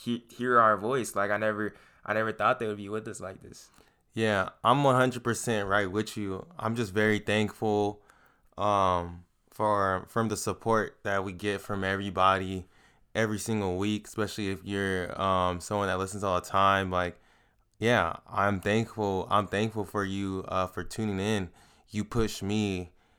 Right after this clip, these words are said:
Speaker 2: uh, to be better every single day and every single, single week.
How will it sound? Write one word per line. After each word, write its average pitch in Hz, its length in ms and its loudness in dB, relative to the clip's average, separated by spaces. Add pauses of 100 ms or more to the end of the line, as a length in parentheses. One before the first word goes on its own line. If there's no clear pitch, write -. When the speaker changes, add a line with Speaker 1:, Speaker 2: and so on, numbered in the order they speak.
(140)
Speaker 2:
uh, 95 220 -2
to 104 120 -8
be 101 220 -4
better 92 520 -2
every 98 280 -4
single 92 380 -4
day 95 320 -2
and 87 80 -4
every 90 260 -4
single, 87 500 -6 (360)
single 98 480 -2
week. 90 400 -8